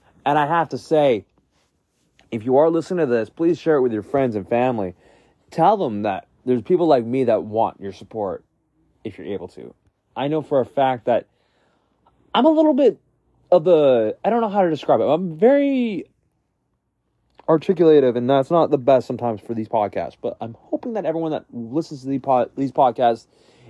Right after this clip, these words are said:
is willing to explore them with me. But until next time, folks, I'm hoping you all have a fantastic day. Enjoy whatever day it is. Happy Earth Day, happy Record Store Day. Go shopping if you're still able to. If not,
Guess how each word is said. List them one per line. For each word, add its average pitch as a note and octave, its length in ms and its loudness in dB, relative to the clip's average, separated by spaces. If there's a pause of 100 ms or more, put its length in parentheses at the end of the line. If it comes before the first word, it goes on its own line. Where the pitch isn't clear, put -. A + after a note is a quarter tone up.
is E3+ 240 2
willing F3 280 2
to - 140 -4 (120)
explore C#3+ 480 0
them A#2 160 -4
with G#2 220 -6
me. - 140 -20 (920)
But C3 180 2
until G3+ 280 4
next A#3+ 220 2
time, F3+ 240 2
folks, C#3 360 2
I'm D3 160 -4
hoping G#3+ 220 -6
you F#3+ 220 0
all F3+ 220 4
have D3+ 160 0
a G#2+ 160 -6 (340)
fantastic F#3 640 -2
day. D3+ 440 2 (800)
Enjoy F#3 800 2 (240)
whatever E3 360 4
day D#3 180 4
it C3+ 80 4
is. C#3 240 4
Happy E3+ 320 0
Earth C#3 240 -2
Day, C3+ 140 0
happy E3+ 320 0
Record C#3 240 -2
Store C3 180 -6
Day. C3 200 0
Go D#3 220 -2
shopping D#3 480 -2
if B2+ 80 -8
you're B2 80 -8
still D3+ 300 -4
able C3+ 240 0
to. C#3+ 260 -4
If F#3+ 180 -6
not, A3 340 -2